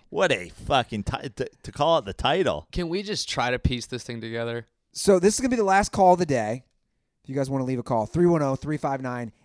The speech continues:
Speaker 3: eight three six five. Nick and I listened to this how many times?
Speaker 2: Five.
Speaker 3: Five times. The, the goal here is going to be to understand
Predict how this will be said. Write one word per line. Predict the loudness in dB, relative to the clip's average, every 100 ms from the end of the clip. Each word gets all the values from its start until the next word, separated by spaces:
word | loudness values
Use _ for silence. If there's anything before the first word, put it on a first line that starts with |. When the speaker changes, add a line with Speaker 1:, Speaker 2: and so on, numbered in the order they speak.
| _ -8
Speaker 3:
eight | -8
three | -8 -6 -4 -6 -8 _ _
six | -12 -8 -8 -8
five. | -4 -4 -6 -10 -16 _ _ _ -20 _ _ _ _ _ _ _ _ _ _ _ _ _ _ _
Nick | -4 -2 0 0
and |
I | 4 4
listened | 6 2 0
to |
this | 0 0 -4 -14 _
how | -16 -14 -10 -6
many | -6
times? | -4 -4
Speaker 2:
Five. | -4 -8 -12 _ _
Speaker 3:
Five | 4 6 6
times. | 4 2 -4 -12 -16 _ _ _ _ _ _ _ _
The, | -6 -6 -6
the | -4
goal | 0 4 6 4
here | 2 -2 -2
is | 0
going | -2 -4
to | -4
be | -6 -6
to | -10 -6
understand | -2 -2 -2 -4 -4 -4 -4 -6